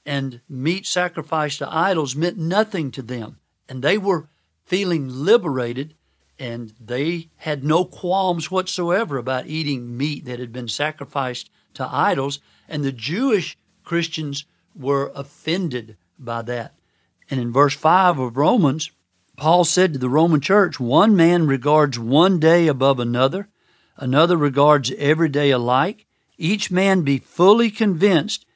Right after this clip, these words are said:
in his own mind." So he was addressing holy days and special days, as well as the whole issue of meat sacrificed to idols.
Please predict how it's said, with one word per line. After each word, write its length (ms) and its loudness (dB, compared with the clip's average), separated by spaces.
in 140 0
his 180 0
own 220 2
mind." 440 2
So 180 -4
he 160 -2
was 160 -2
addressing 600 -2
holy 480 4
days 480 -4
and 260 -10
special 480 0
days, 520 -6
as 240 -8
well 240 0
as 80 -2
the 120 -4
whole 380 -2
issue 480 -4
of 120 -4
meat 320 -4
sacrificed 800 -4
to 140 -14
idols. 460 -4